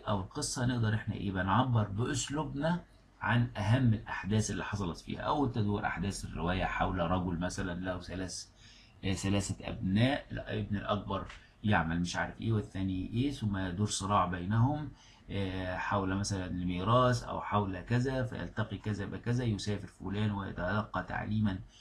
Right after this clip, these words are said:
في الخارج ومش عارف إيه، ثم يعود بأفكار جديدة يحاول أن يغير في الواقع، إلا أنه يصطدم بالعادات والتقاليد، فمش عارف إيه،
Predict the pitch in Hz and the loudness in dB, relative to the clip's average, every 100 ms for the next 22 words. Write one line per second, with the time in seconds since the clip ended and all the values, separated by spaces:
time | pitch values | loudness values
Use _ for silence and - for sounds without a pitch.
0 | - - 110 - 113 113 113 - - 85 | -20 -4 -2 2 2 4 2 0 -2 -4
1 | 90 127 117 104 90 90 87 120 107 - | -2 -2 0 2 2 0 2 2 0 -4
2 | - 110 104 92 98 123 110 87 - 107 | -4 -2 -2 0 2 2 2 0 -2 0
3 | 104 98 90 90 101 135 120 98 95 107 | 0 -2 -6 -4 -2 -2 -2 -4 -2 0
4 | 120 123 107 104 92 101 110 120 120 - | 0 -2 -4 -4 -6 -2 2 2 2 -2
5 | - - - - 123 117 98 92 87 90 | -14 -12 -10 0 2 4 2 0 0 0
6 | 107 107 - 104 - 87 98 120 127 117 | 0 -2 -4 -6 -6 -4 2 4 2 0
7 | - 101 98 95 95 - - - - 131 | -4 -2 -2 -4 -8 -8 -8 -10 -4 -2
8 | 139 | -2